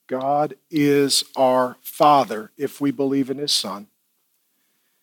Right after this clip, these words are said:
And furthermore, we are the sons of God because of Jesus Christ, our Savior and your Son.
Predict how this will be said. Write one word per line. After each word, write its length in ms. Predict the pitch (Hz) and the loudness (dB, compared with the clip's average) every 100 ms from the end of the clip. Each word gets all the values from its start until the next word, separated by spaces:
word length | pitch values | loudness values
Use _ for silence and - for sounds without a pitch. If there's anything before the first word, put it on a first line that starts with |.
| _ _ _ _ _ | _ _ _ _ _
And 200 | 120 110 | -18 -12
furthermore, 800 | - 202 160 120 104 104 101 _ _ 123 | 4 6 6 2 -6 -12 -16 _ _ _
we 640 | 131 147 165 165 160 - _ | -2 2 4 4 0 -8 _
are 400 | 143 147 139 135 - | 2 4 4 0 -4
the 80 | 127 | 0
sons 580 | - - 143 143 139 - - | 2 2 0 0 0 -2 -2
of 240 | 131 104 | -8 -8
God 400 | 120 104 - - _ _ _ _ _ _ _ _ _ | -10 -8 -10 -14 _ _ _ _ _ _ _ _ _
because 800 | 120 - - 151 117 107 - - _ _ _ _ _ _ _ | -20 -16 -4 -2 -2 -4 -6 -6 _ _ _ _ _ _ _
of 160 | 123 110 | -18 -4
Jesus 480 | - 143 143 151 | 0 2 2 0
Christ, 540 | - 120 95 92 - - _ _ _ _ _ _ _ | -2 -4 -8 -8 -10 -12 _ _ _ _ _ _ _
our 100 | 95 | 0
Savior 680 | - - 180 180 117 107 - _ _ _ _ | 4 6 8 6 4 -8 -14 _ _ _ _
and 160 | 123 135 | -10 -2
your 140 | 156 | 2
Son. 400 | - 120 98 92 | 2 2 -4 -10